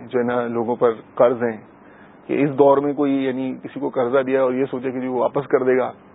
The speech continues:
تو اور میں تو جب قرض دیتا ہوں تو بس قرض دینے کی نیت سے دیتا ہوں کہ، اور کہ اگر واپس کر دیے تو ٹھیک،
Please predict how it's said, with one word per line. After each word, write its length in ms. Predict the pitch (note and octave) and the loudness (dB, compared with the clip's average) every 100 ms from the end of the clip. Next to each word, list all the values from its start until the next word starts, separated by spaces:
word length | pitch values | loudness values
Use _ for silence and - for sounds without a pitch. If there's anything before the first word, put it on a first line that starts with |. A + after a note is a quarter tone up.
| - - - | -20 -12 -6
تو 140 | A#2 - - - - - - - - | -6 -6 -18 -20 -20 -20 -20 -18 0
اور 260 | A#2 A#2+ A#2 A#2 A#2 A#2 A2+ - - | 2 2 0 -2 -2 -4 -10 -14 -2
میں 240 | C3 C#3+ | 2 2
تو 120 | D3 | 2
جب 120 | D3 C#3+ | 2 2
قرض 300 | - C#3+ C#3 | 2 2 2
دیتا 220 | C3 C#3+ | 4 4
ہوں 140 | C#3+ | 2
تو 100 | D3 | 0
بس 240 | C#3+ C3+ - | -2 -2 0
قرض 260 | C#3 C#3 | 0 0
دینے 200 | C3+ C3+ | 0 -2
کی 80 | C#3 | -2
نیت 220 | C3+ C3+ C3+ | 0 0 -2
سے 80 | B2 | -4
دیتا 260 | A#2 A2 | -4 -4
ہوں 180 | C3 D3 | -4 -4
کہ، 120 | C#3+ | -2
اور 140 | C3 B2 - - | 0 0 -4 -4
کہ 240 | C3 B2+ | -2 0
اگر 160 | B2+ C3+ | 2 2
واپس 340 | B2+ B2+ - - | 4 4 2 2
کر 180 | C#3+ C3 | 2 2
دیے 240 | C#3+ C#3 | 4 2
تو 120 | B2 | 0
ٹھیک، 360 | G#2+ - D#3+ | -2 4 4